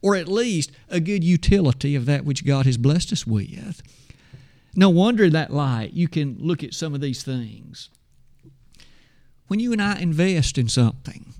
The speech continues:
maybe a young couple buys a parcel of land. Well, that may well require a significant investment.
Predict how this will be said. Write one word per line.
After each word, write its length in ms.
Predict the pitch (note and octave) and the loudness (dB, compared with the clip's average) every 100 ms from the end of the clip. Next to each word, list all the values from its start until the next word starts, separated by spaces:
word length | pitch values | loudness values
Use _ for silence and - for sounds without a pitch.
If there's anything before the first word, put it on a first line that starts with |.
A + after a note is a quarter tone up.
| - _ - _ - _ _ _ _ - | -20 _ -20 _ -20 _ _ _ _ -18
maybe 720 | A3+ F3+ G3 G3+ F3+ F3 D#3 - | -6 -2 2 2 2 2 0 -2
a 80 | F#3 | 2
young 300 | F#3 G3+ F#3 | 4 4 2
couple 420 | G#3+ C4 - C#3+ | 0 0 6 6
buys 400 | C3+ D3+ E3 F3+ | 8 4 2 0
a 60 | D#3+ | 4
parcel 440 | - F3 F3+ F3+ | 4 4 0 0
of 120 | F3+ | 4
land. 720 | F#3 G#3+ C4 G3 - B2+ - D3+ - _ - _ _ - - - | 6 4 0 -6 -12 -14 -16 -20 -20 _ -20 _ _ -20 -20 -6
Well, 180 | D#3+ D#3 | 0 2
that 220 | F3+ - | 2 2
may 220 | F3+ G3 | 2 4
well 200 | F3+ G3+ | 4 2
require 520 | F#3+ F#3 F3 F#3+ G3 | -2 0 0 2 4
a 60 | F#3+ | 2
significant 840 | - G#3 F3+ F3+ G3+ A3+ F3 D3+ | 4 2 2 2 2 2 2 4
investment. 720 | C3 A#2 A#2 - - - - | 4 4 6 4 2 -6 -12